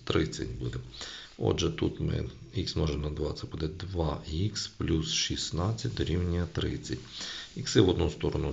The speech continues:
це два х, так і буде дорівнювати, а ми тридцять залишаємо, а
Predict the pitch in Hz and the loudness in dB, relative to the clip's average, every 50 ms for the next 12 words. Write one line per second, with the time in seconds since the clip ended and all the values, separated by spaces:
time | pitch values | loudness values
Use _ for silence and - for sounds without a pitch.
0 | - - - - - 67 67 69 67 - 85 95 117 - - 95 92 78 - 78 | -2 -2 -2 -2 -2 -2 -4 -4 -2 0 0 0 0 0 2 0 0 2 2 0
1 | - - - - - - - - 117 131 143 135 135 131 127 127 - - - - | 0 0 -4 -4 -2 -2 0 2 2 4 4 4 4 4 4 4 4 2 4 4
2 | 85 85 87 85 87 87 80 80 80 - - - - - 80 73 71 - 82 78 | 2 2 2 2 2 2 2 0 0 -4 -6 -4 -2 0 0 0 0 -2 -4 -4
3 | - 76 73 73 - - - - 80 80 - - - 78 78 - - | -2 -2 0 2 2 4 4 4 4 4 2 2 2 0 0 0 -2